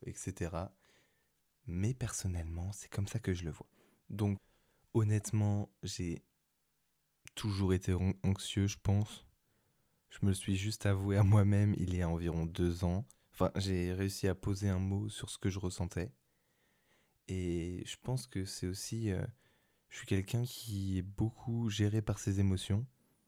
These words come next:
Et donc, euh, clairement, je pense que c'est juste que j'arrive pas à gérer totalement parfois. Et j'ai un surplus d'émotions.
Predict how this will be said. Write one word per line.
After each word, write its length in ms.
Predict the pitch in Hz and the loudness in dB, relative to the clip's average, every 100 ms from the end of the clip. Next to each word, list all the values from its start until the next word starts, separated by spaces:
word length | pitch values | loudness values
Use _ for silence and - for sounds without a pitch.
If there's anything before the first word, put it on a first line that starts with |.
| _ _ - | _ _ -6
Et 100 | 92 | -4
donc, 260 | 92 98 - | 0 -2 -2
euh, 60 | |
clairement, 640 | 87 - 104 104 101 107 131 _ _ _ _ _ _ _ - | -6 -2 0 2 0 0 -6 _ _ _ _ _ _ _ -8
je 140 | 104 | -6
pense 360 | 98 110 120 - | -4 -2 -4 -4
que 120 | 98 | -8
c'est 180 | - 92 | -4 -4
juste 260 | 98 113 | -4 -6
que 140 | - 92 | -6 -4
j'arrive 320 | 90 85 - | -4 -6 -2
pas 240 | 110 110 | 0 2
à 120 | 101 90 | 2 0
gérer 380 | 90 92 101 | -2 -2 -2
totalement 460 | 101 98 98 95 95 | -4 -4 -2 0 -2
parfois. 500 | 92 - - 95 110 - | -2 -4 -4 -4 -4 -6
Et 400 | 90 90 85 - _ _ _ _ _ | -4 -4 -6 -8 _ _ _ _ _
j'ai 140 | - 85 | -2 -2
un 80 | |
surplus 460 | 87 - - - 120 | -2 -4 -4 -2 0
d'émotions. 540 | 110 104 98 - 101 | 2 2 0 -2 -4